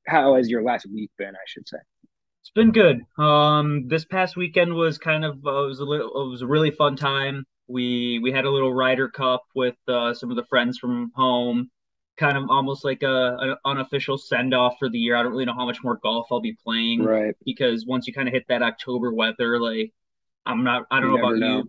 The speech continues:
Speaker 2: personally, but I'm not too keen on going around in, like, mud and pants and
Speaker 1: Yeah.
Speaker 2: golf's more of the summer thing for me. So we sent,
Speaker 1: I
Speaker 2: sent the golf
Speaker 1: retired for the summer,
Speaker 2: Yes.
Speaker 1: so.
Speaker 2: Yeah, sent the golf, uh,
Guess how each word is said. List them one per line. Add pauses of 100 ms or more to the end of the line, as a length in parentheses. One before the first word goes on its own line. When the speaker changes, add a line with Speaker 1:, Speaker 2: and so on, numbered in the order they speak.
Speaker 2:
personally,
but
I'm
not
too
keen
on
going
around
in,
like, (340)
mud
and
pants
and (380)
Speaker 1:
Yeah. (180)
Speaker 2:
golf's
more
of
the
summer
thing
for
me.
So
we
sent, (180)
Speaker 1:
I
Speaker 2:
sent
the
golf
Speaker 1:
retired (260)
for
the
summer,
Speaker 2:
Yes. (140)
Speaker 1:
so. (460)
Speaker 2:
Yeah,
sent
the
golf, (100)
uh,